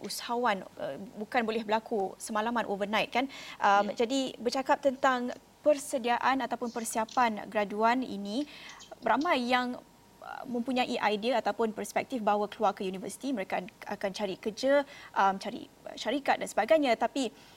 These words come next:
Speaker 1: um, adakah ketika ini bercakap tentang gaji graduan, uh, peluang pekerjaan dan sebagainya, um, dan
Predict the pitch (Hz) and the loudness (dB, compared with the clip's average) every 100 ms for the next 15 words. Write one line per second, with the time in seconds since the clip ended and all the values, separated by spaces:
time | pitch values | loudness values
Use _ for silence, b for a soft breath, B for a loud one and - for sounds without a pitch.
0 | B B - 247 247 247 247 - - 262 | B B 2 6 8 6 2 -2 0 0
1 | - 269 - 254 - 226 208 208 254 233 | 0 -4 -4 -6 -4 -2 -2 -2 -2 -4
2 | - 220 - 220 208 202 202 202 190 208 | -2 -2 -2 -2 -2 2 2 2 -2 -6
3 | 196 226 240 233 214 208 - - 208 190 | 0 0 2 4 4 2 -2 0 0 0
4 | - 214 190 190 - 196 185 190 247 269 | -2 -2 -2 -2 -4 -2 -2 0 -2 -4
5 | B B - - 214 214 208 208 208 202 | B B 0 6 8 6 4 4 4 0